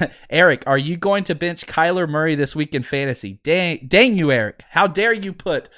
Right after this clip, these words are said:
<laughs> my allegiance on the line? He's in one of our fantasy charity leagues, uh, raising money for Toys for Tots. Thanks, Eric. No, I'm not benching him. Uh, that's a super flex league. I'm starting that bad boy. Um,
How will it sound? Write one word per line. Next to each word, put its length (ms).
<laughs> 600
my 220
allegiance 500
on 100
the 100
line? 240
He's 200
in 100
one 140
of 100
our 140
fantasy 480
charity 400
leagues, 400
uh, 160
raising 360
money 200
for 140
Toys 320
for 120
Tots. 320
Thanks, 220
Eric. 280
No, 200
I'm 100
not 180
benching 260
him. 160
Uh, 540
that's 200
a 40
super 300
flex 340
league. 400
I'm 220
starting 380
that 180
bad 180
boy. 300
Um, 480